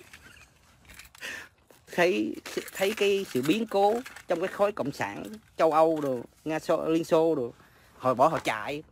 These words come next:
bắt đầu họ quay qua họ chửi quê hương đất nước. Cuối cùng bây giờ các bạn thấy buổi xế chiều và những cái buổi mà họ, họ,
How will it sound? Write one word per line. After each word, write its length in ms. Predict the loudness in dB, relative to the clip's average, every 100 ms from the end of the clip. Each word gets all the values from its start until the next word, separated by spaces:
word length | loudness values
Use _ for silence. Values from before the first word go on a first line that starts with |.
| -2
bắt 100 | 2
đầu 100 | 2
họ 60 |
quay 260 | 2 2 2
qua 140 | 2
họ 100 | -2
chửi 240 | -2 -2 0
quê 180 | 0
hương 240 | 2 0 0
đất 140 | -2
nước. 160 | -2 -4 -8 _ _ _ _ -20 -20 -20 -20 -20 -20 -20 -20 _ _
Cuối 160 | 0 0
cùng 260 | 2 2 2
bây 140 | 2
giờ 240 | 2 2 0
các 80 | -2
bạn 200 | -2 -2
thấy 220 | -6 -6
buổi 160 | -4 -4
xế 200 | 0 0
chiều 340 | 0 -2 -2
và 160 | -2 -4
những 180 | -6 -6
cái 120 | -6
buổi 260 | -4 -4
mà 200 | -4 -4
họ, 300 | -6 -2 0 -2 -8
họ, 200 | -8